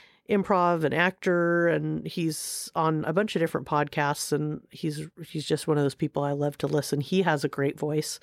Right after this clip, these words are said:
and a great sense of humor. I've met him in person a couple times at S F Sketch Fest, and, oh, he's just a delight.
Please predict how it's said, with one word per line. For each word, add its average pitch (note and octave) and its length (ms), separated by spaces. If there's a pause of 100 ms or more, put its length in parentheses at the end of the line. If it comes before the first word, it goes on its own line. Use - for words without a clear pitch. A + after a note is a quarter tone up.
(320)
and D3+ 200
a D3+ 60
great D3+ 240
sense D3+ 220
of C#3 100
humor. C#3+ 480
I've C#3+ 180
met D3+ 200
him D#3 180
in D#3 140
person F#3 380
a D#3+ 60
couple - 280
times - 360
at - 280 (580)
S - 220
F - 260 (100)
Sketch - 440
Fest, A3+ 640
and, E3+ 340
oh, A3 240
he's F#3 200
just - 260
a F3+ 80
delight. D#3+ 480